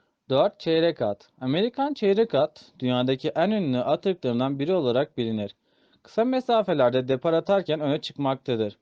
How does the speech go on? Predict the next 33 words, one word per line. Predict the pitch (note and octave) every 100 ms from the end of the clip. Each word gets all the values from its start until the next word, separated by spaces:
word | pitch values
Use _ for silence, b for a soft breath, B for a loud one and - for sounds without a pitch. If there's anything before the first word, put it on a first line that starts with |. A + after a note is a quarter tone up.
| b b b b
İsmi | C#3+ C#3 G3+ G#3
diğer | G#3 A#3+ B3+ -
at | A#3 C4
ırklarının | B3+ C3+ B2 C#3+
çeyrek | E3 D3+ D3 F3 F3+
mil | F#3
geride | E3+ D3+ D3+ E3+
bıraktığı | D#3 D#3+ F3+
için | D#3 C3+ D3+
çeyrek | - C3 C#3 E3+ F3
at | D#3 E3
olarak | C#3 A#2+ C3 D3+ -
adlandırıldı. | B2 A#2+ A#2 A#2 A2 G#2+ G#2 F#2+ _ _ _ _ -
Amerika | B2 D#3+ A3+ B3 G#3
Birleşik | G3+ G3+ A#3+
Devletleri'ndeki | A#3 A3 G#3+ D#3+ C3+ A#2+
en | - E3+ G3+
popüler | D#3 C#3 B2 C#3 D3+
türdür. | - C3 A2 G#2+ -
Hem | D#3 F#3+
yarış | F3+ G#3 G3
atı | C3+ B2 C3
hem | C3+ E3 F3
de | D#3
rodeolarda | D3+ C3+ D#3+ E3+ C3+ A2+ A2+ G#2
at | C#3+ -
gösterilerinde | D3+ D3 - A2+ A2 A#2
ve | B2+
çiftlik | - - F3
atı | C#3 D3
olarak | A2+ B2 D3+
iyi | C3+ C3
bilinir. | G#2+ G2+ G2 -